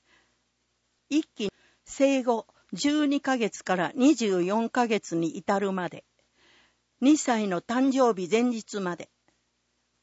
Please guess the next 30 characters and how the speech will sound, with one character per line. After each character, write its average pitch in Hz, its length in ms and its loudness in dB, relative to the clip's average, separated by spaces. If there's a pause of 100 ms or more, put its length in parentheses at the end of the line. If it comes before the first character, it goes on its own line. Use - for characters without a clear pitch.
(260)
二 254 160 0
期、 - 300 -10 (380)
小 285 340 4
学 277 260 -4
校 190 140 0
就 254 360 -2
学 247 280 -4
前 208 320 -2
一 233 260 -6
年 220 300 -2
間。 - 340 -16 (600)
年 285 260 4
長 254 320 0
時、 165 240 -6 (180)
四 - 200 -6
月 277 240 0
一 254 360 -6
日 269 220 -6
か 190 140 -4
ら 160 240 -8 (160)
翌 240 320 0
年 254 340 0
三 294 320 0
月 202 240 -6
三 262 260 0
十 185 200 -4
一 185 240 -8
日 185 260 -6
ま 147 160 -8
で。 - 180 -20